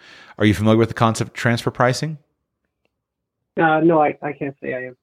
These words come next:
Speaker 1: Okay, so the basic idea of transfer pricing is, let's say that you have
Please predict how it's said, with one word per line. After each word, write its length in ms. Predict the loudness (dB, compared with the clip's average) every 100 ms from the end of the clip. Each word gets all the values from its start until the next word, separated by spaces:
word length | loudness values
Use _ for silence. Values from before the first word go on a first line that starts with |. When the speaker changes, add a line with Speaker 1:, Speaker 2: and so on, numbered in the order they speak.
| _
Speaker 1:
Okay, 220 | -8 -8 -6
so 160 | -8
the 80 | -4
basic 440 | 2 2 2 0 2
idea 400 | 2 2 2 2
of 220 | -2 -4
transfer 420 | -2 0 -2 -6
pricing 540 | -2 0 0 -6 -10 -4
is, 440 | -2 -2 -4 -14 -20 -20 -20 -20 _ 0
let's 240 | 0 2
say 160 | 2 2
that 120 | 0
you 260 | -2 -2
have 680 | -2 2 4 4 4 0 -10